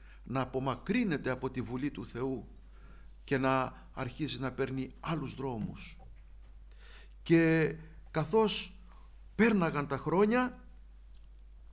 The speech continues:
αυτή την άμπε-, μιλάει για αυτή την άμπελο και λέει, «Κύριε, γιατί εκρήμνησες τους φραγμούς της και τριγώσιν αυτοί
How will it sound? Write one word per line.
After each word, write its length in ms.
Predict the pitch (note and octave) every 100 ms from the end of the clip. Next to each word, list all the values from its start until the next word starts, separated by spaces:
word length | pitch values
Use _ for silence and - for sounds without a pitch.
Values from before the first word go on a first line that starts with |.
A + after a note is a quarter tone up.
| - - - - - - - - - - - - -
αυτή 320 | F3 D#3+ A#3+
την 220 | - E3 E3+
άμπε-, 440 | G3+ G#3+ C#3 D#3+
μιλάει 380 | D3+ D#3 A3 G#3+
για 140 | E3+
αυτή 140 | E3 E3+
την 200 | F3+ E3
άμπελο 600 | F#3+ F#3 G#3+ B3+ - - - - -
και 120 | - F3
λέει, 180 | F#3+
«Κύριε, 600 | F3 F3+ F#3 E3 C#3+ B2+ - - -
γιατί 480 | A#2 C#3+ D#3 - -
εκρήμνησες 760 | - - D3 C#3+ C#3+ C3 C3+ -
τους 160 | B2+
φραγμούς 600 | - C3+ A#2+ C3 D3+ D3+
της 400 | A#2+ B2 - - - - - - -
και 140 | - C#3
τριγώσιν 640 | C#3 A#2+ C3+ D#3 - C3+
αυτοί 480 | B2+ - D3+ C#3+